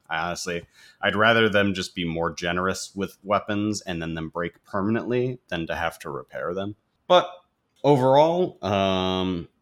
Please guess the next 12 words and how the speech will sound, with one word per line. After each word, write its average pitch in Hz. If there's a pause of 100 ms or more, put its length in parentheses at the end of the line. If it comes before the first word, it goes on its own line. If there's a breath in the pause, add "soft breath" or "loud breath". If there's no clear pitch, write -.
(160)
it's 101
a 87
slow-paced, 135
thoughtful 120
game 120
with 101
combat 113
and 85
really 110
deep 104
relationship 98
building, 92